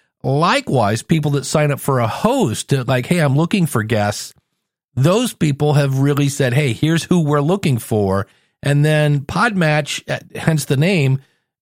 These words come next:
like, gives you, like, "Hey, here's some people you might wanna contact." It's actually pretty cool. So I'll have a, a link to that. They do have an affiliate program, so let's be known. I've used it a whopping about, mm, four hours at this point, and I'm just impressed. So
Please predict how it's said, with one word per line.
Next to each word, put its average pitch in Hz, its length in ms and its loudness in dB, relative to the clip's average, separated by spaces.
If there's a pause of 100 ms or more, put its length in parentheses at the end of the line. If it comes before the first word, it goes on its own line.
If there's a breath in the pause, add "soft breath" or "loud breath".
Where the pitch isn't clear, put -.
(200)
like, 139 220 -4
gives 175 260 2
you, 190 80 2
like, 156 220 0
"Hey, 208 200 0
here's 147 320 2
some - 300 -2
people 160 260 0
you 160 100 2
might 160 140 2
wanna 151 200 0
contact." 185 680 -2 (440)
It's 165 180 -4
actually 254 340 -4
pretty 202 260 0
cool. 143 360 0
So 139 300 0
I'll 143 160 0 (240)
have 147 40 -4
a, 143 200 -4
a 143 40 2
link 165 200 0
to 151 80 0
that. 120 320 -2
They 165 100 0
do 180 200 0
have 220 180 0
an 165 60 0
affiliate 147 440 0
program, 123 460 0
so 123 320 0 (340 soft breath)
let's 160 220 0
be 160 140 0
known. 143 280 2
I've 147 240 -2
used 175 260 2
it 151 80 2
a 139 60 2
whopping 143 540 0
about, 185 480 -2
mm, 208 500 0 (160)
four 185 280 2
hours 180 360 0
at 185 120 -2
this 196 160 -2
point, 196 400 0
and 160 100 0
I'm 160 100 2
just 175 220 0
impressed. 143 540 0
So 123 240 0